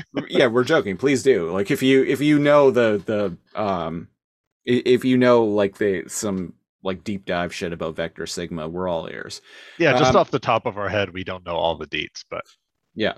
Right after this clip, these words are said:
Speaker 1: So, but the, the key to Vector Sigma also has the dual, uh, purpose of being able to create technomatter. Not technorganic matter, but it has the ability to turn organic matter into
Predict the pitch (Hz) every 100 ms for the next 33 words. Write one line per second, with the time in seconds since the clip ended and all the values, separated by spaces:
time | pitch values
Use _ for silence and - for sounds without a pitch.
0 | - - 156 139 - 123 - 147 143 139
1 | 110 120 - 233 202 147 139 127 131 123
2 | 131 120 120 113 - 113 120 - 113 104
3 | 95 104 104 104 98 - 107 104 101 98
4 | 92 - 104 117 117 113 104 98 95 98
5 | _ _ _ _ _ _ - 95 92 85
6 | - - 127 - 104 95 87 - - -
7 | 95 92 90 90 90 87 - 98 107 117
8 | 104 101 110 113 - 101 - 104 98 95
9 | 107 - - - - _ 131 131 131 135
10 | 139 147 - _ _ _ 120 143 156 135
11 | 156 110 117 131 135 123 95 90 87 87
12 | 87 - - 113 113 104 135 135 139 123
13 | 120 113 107 101 - 117 110 104 101 95
14 | 120 127 117 110 101 98 101 92 85